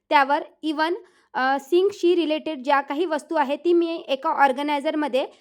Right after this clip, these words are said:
भिंतीला टांगून ठेवलेल्या आहे. त्याचबरोबर वायपर देखील मी खाली न ठेवता एका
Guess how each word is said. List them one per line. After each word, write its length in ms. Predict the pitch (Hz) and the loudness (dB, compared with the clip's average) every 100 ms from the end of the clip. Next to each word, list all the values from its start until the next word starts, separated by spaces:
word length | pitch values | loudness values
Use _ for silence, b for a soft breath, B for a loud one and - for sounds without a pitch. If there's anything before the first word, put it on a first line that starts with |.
| b b | b b
भिंतीला 420 | 277 320 285 285 | 0 0 0 -2
टांगून 400 | 403 415 349 302 | 0 2 2 0
ठेवलेल्या 360 | 247 226 208 185 | -2 -4 -4 -6
आहे. 220 | 175 160 | -8 -10
त्याचबरोबर 540 | 160 294 320 311 320 349 | -2 0 0 0 -2 0
वायपर 440 | 302 302 302 370 | 4 4 2 -2
देखील 360 | 311 285 311 349 | -2 -4 -6 -6
मी 160 | 285 339 302 | -6 -4 -4
खाली 200 | 277 311 | -2 -2
न 120 | 320 415 | -2 0
ठेवता 340 | 381 269 269 269 | 0 0 -2 -4
एका 400 | - 269 285 | -2 0 0